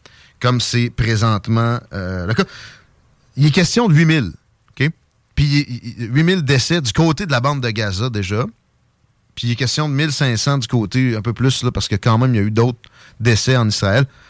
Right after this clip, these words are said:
côté israélien. <coughs> Faisons attention aux chiffres encore là. Et surtout, là, pas le choix de le dire, les chiffres qui viennent de Gaza. Premièrement, huit mille décès,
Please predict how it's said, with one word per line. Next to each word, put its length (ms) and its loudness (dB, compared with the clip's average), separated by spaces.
côté 180 0
israélien. 380 2
<coughs> 80 2
Faisons 260 4
attention 380 2
aux 60 2
chiffres 240 0
encore 240 2
là. 100 0
Et 80 0
surtout, 400 0
là, 180 4
pas 80 0
le 60 2
choix 160 0
de 60 4
le 40 2
dire, 220 0
les 180 2
chiffres 440 -4
qui 160 -6
viennent 320 2
de 120 2
Gaza. 440 0
Premièrement, 520 2
huit 260 0
mille 280 2
décès, 500 0